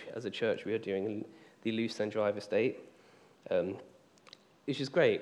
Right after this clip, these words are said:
We haven't had the chance to, well, we've had chances in the summer to go out, uh, and share testimony of Y wam, of Jesus, uh, to the young people there. Um, and we are really expectant of what God's doing there.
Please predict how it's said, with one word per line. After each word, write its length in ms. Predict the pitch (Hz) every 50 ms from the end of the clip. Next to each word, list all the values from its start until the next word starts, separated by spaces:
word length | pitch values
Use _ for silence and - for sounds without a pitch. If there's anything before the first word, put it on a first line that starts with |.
| -
We 80 | 123 123
haven't 260 | 123 - 156 - - - - - - -
had 140 | - 123 120
the 60 | -
chance 300 | - - 135 120 113 -
to, 200 | - - 107 98 - - - - - - - - -
well, 100 | 151 139
we've 160 | 131 127 123
had 200 | - 156 143 147
chances 500 | - - 139 127 110 - 127 120 127 - -
in 100 | 113 117
the 60 | 110
summer 420 | - - 120 113 110 107 101 95 - -
to 80 | - -
go 200 | - 113 113 113
out, 320 | 107 104 98 - - - - - - - - _ - -
uh, 200 | 107 98 95 -
and 120 | 85 101 101
share 280 | - - 131 110 107
testimony 560 | 98 - - 113 - - 110 110 107 107 104 101
of 120 | 101 -
Y 160 | 113 107 107 107
wam, 340 | 107 107 101 104 104 104 - - - - - - -
of 120 | - 104 -
Jesus, 680 | - 117 110 110 110 104 101 101 - - - - - - -
uh, 260 | 98 98 82 87 87 82 - - -
to 140 | - - 113
the 80 | 101 104
young 220 | 104 107 107 107
people 300 | - - 107 104 - 110
there. 360 | 107 120 120 123 135 135 - - - - - - - - - - -
Um, 360 | 110 107 104 92 80 87 - - - - - - _ _ _ _ _ _ - - -
and 100 | 123 120
we 100 | 127 127
are 100 | 123 135
really 260 | 131 139 143 139 127
expectant 560 | - - - - - 123 - - - 101 95
of 100 | - -
what 160 | - 104 -
God's 240 | - 113 107 107 -
doing 320 | - 101 101 98 82 90 95
there. 160 | 87 -